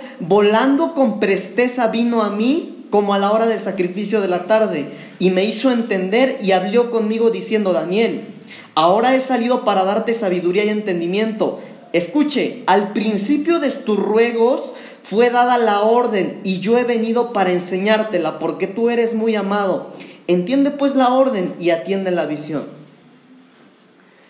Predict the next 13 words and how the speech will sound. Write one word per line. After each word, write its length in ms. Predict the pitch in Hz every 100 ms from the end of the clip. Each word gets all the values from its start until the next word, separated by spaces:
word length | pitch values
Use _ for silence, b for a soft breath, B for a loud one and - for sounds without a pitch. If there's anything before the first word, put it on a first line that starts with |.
| _
Entonces, 520 | 175 254 262 233 214 202
cuando 280 | 196 196
usted 340 | 202 - 285 302
hace 260 | 302 -
una 360 | 294 277 285 269
oración, 720 | 214 185 - 233 226 262 302 - - - - - _ _ _ - - - - _ _ -
en 160 | 190
los 120 | 190 -
cielos 340 | 226 226 226
es 80 | -
desatada 540 | 220 220 202 208 214
una 200 | 214 214
orden. 320 | 233 240 -